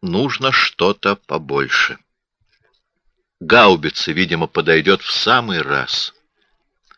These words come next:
Крысы, подпрыгивающие среди космических отблесков разбитых бутылок и смятых банок, их тела, сперва извивающиеся, затем безжизненные,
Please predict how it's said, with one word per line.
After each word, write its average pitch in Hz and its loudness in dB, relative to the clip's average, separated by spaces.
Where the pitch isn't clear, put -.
Крысы, 127 4
подпрыгивающие 92 2
среди 92 2
космических 107 0
отблесков 90 0
разбитых 85 2
бутылок 104 2
и - -8
смятых 80 0
банок, 104 2
их 123 4
тела, 120 6
сперва 85 2
извивающиеся, 87 2
затем 80 0
безжизненные, 92 0